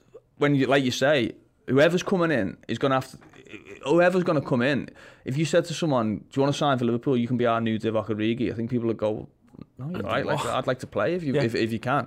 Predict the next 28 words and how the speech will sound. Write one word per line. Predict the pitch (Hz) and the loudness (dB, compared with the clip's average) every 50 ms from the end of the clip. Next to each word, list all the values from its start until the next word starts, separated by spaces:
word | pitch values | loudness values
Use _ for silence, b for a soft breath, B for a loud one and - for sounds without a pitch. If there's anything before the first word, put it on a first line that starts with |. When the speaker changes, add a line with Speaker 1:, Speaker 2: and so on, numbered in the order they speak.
| - - - | -6 -10 -8
Speaker 2:
Play, | 127 107 | -4 -4
what, | 101 98 | -4 0
Speaker 1:
So | - 160 139 | 2 2 2
Speaker 2:
five | 120 110 104 | 2 2 -2
hundred | 113 - | -2 0
Speaker 1:
how | 165 170 180 | 2 2 2
do | 170 - | 2 2
Speaker 2:
minutes | - 165 151 | 2 2 2
Speaker 1:
you, | 135 | 2
Speaker 2:
in | - | 2
a | - | 2
Speaker 1:
how | 156 160 | 2 2
do | 160 - | 2 0
you | |
Speaker 2:
season? | - 127 139 147 | 0 0 0 0
Speaker 1:
sell | 160 165 | 0 0
that | 160 - | -2 -4
to | - 165 | -6 -8
someone? | - 190 165 156 135 110 101 - - | -6 -6 -4 -4 -4 -4 -4 -4 -4
You | - 117 | -2 -2
don't | 127 135 135 | 0 0 0
have | 127 131 123 - | 0 -2 -4 -4
to | 147 139 | -6 -2
sell | - 151 151 | 0 0 0
that | 156 143 147 | 0 -2 -2
to | 151 | -4
Divock | 147 147 143 147 139 | -4 -2 -2 -2 -2
Origi. | - 151 147 143 135 123 - 76 78 - - | -2 -2 -2 -2 -2 -4 -4 -6 -8 -8 -10